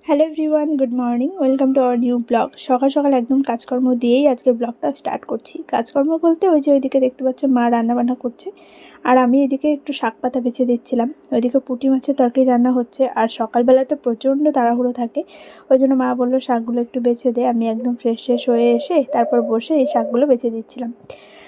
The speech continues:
আর গতকাল রাত্রে একটু চুলে বেনুনি করেছিলাম।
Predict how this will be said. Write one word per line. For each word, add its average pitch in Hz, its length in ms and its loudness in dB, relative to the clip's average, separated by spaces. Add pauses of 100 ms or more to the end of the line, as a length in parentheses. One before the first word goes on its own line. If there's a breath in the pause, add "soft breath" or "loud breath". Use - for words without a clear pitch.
(160 loud breath)
আর 240 340 4
গতকাল 269 400 2
রাত্রে 247 280 2
একটু 262 140 -8
চুলে 240 240 0
বেনুনি 240 360 2
করেছিলাম। 240 500 0